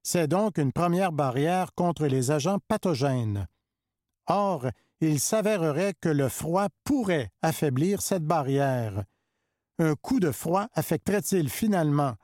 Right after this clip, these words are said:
notre nez ? Lorsque des agents pathogènes sont détectés par les muqueuses nasales, une réponse immunitaire se déclenche. Des vésicules extracellulaires sont alors libérées qui contiennent de nombreuses substances qui vont perturber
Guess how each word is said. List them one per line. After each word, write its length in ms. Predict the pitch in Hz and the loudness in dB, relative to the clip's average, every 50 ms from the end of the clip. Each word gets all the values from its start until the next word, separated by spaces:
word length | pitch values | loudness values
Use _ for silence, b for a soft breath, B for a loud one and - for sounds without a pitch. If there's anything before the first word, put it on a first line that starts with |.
| _ - | _ -2
notre 320 | 147 139 120 - 160 185 | 0 0 0 0 0 0
nez ? 300 | 190 196 208 226 240 190 - _ _ _ _ _ _ _ _ _ _ _ _ _ _ _ _ _ _ _ _ _ _ _ _ _ _ _ _ _ _ _ _ - | 2 2 2 2 0 0 -2 _ _ _ _ _ _ _ _ _ _ _ _ _ _ _ _ _ _ _ _ _ _ _ _ _ _ _ _ _ _ _ _ -2
Lorsque 300 | 156 160 143 - - 156 | 0 0 0 0 -2 -2
des 280 | 131 131 135 127 120 175 | 0 0 0 0 0 0
agents 240 | 175 131 156 160 | 0 0 0 0
pathogènes 540 | 151 180 170 - 175 170 147 147 156 156 147 | 0 0 -2 0 0 0 0 0 0 0 0
sont 200 | - - 156 147 | 0 0 -2 0
détectés 540 | 127 156 185 - - 170 - _ - 170 156 | 0 0 -2 -2 -2 -4 -4 _ -2 -2 0
par 160 | - 160 127 | 0 0 0
les 140 | 131 131 131 | 0 2 2
muqueuses 420 | 135 135 127 - 139 131 117 104 | 2 0 0 0 0 -2 0 0
nasales, 600 | 135 165 165 151 160 196 202 190 170 151 139 120 b b b b b b b b | 0 0 0 0 0 0 0 0 0 0 -2 -2 b b b b b b b b
une 160 | 202 208 202 | 0 0 2
réponse 520 | 190 175 180 - - 220 226 220 - - - | 2 0 -2 0 0 0 0 0 -2 0 0
immunitaire 720 | 269 262 240 190 156 143 135 - - 180 196 196 190 156 | 0 2 2 2 2 0 0 0 0 0 0 0 0 -2
se 160 | - - - 196 | -4 -2 -2 0
déclenche. 880 | 190 165 143 - - 143 147 143 139 135 123 110 - - - - - 101 - _ _ _ _ _ _ _ _ _ _ _ _ - | 0 0 0 -2 -2 0 0 2 2 0 0 -2 -4 -6 -8 -6 -6 -6 -8 _ _ _ _ _ _ _ _ _ _ _ _ -4
Des 180 | 143 143 147 147 | 0 0 2 2
vésicules 560 | 120 151 233 220 156 165 160 - 180 170 156 | 2 2 0 0 2 0 0 0 0 0 0
extracellulaires 920 | 156 139 - - - 170 185 165 - 180 156 135 135 127 143 170 190 190 - | 0 -2 -4 -4 -2 -2 -2 0 0 0 0 2 2 2 2 2 0 0 -2
sont 220 | - - 151 135 | 0 -2 0 0
alors 320 | 147 143 131 131 131 123 117 | 2 0 2 2 0 0 0
libérées 540 | 143 202 214 156 156 143 139 127 170 190 185 b b b b b b | 0 0 2 2 2 2 2 0 0 -2 -2 b b b b b b
qui 140 | - 196 170 | -4 -2 -2
contiennent 540 | - 196 190 175 - - 233 240 226 196 156 | 0 0 0 0 0 0 0 2 2 2 2
de 120 | 156 151 | 2 2
nombreuses 460 | 156 190 214 214 196 202 226 226 - | 2 2 2 0 0 0 0 0 0
substances 640 | - - 170 135 - - - 208 196 202 208 - - | -2 -2 -2 -2 -4 -4 -2 0 0 2 0 0 -2
qui 100 | - 170 | -2 0
vont 180 | 135 143 143 127 | 2 2 0 0
perturber 760 | - - 247 - - - - 190 175 143 139 156 156 147 | 0 -2 -2 -2 -4 -4 -2 -2 0 0 0 0 0 0